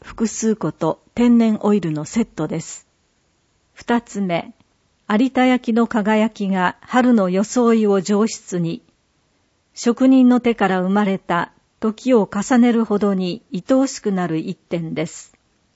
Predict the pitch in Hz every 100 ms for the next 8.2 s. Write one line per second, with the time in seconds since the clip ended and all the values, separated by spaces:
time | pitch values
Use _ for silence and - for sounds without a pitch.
0 | _ _ _ _ _ - 220 - 254 226
1 | 196 180 175 214 - _ _ _ _ _
2 | _ _ _ - 240 - 190 - _ -
3 | 220 208 185 - _ _ - 262 254 240
4 | 240 226 214 220 240 208 - 180 175 -
5 | 170 - _ - 226 233 233 220 214 214
6 | 202 196 175 180 - - 226 240 240 233
7 | 226 214 202 190 233 190 165 156 160 165
8 | - -